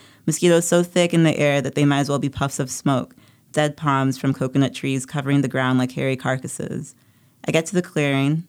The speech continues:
to the white road covered with dust and gravel and designs of tire marks, to my dad's house that's right there on the edge of the sea,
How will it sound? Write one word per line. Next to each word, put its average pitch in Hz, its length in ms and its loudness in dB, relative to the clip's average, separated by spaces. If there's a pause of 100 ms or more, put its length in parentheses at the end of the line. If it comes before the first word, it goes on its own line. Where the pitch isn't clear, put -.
to - 120 -12
the 156 100 2
white 143 240 0
road 139 260 -2
covered 139 320 -4
with 127 160 -10
dust 139 320 -4
and 135 140 0
gravel 135 440 -2
and 139 120 -2
designs 131 420 -2
of 127 80 -6
tire 147 300 -2
marks, - 400 -4 (380)
to - 80 -2
my 160 100 4
dad's 156 300 0
house 143 300 -2
that's 143 220 -4
right 147 220 0
there 156 140 0
on 147 120 2
the 139 100 0
edge 139 140 -4
of 139 100 -8
the 143 80 -8
sea, 135 420 -6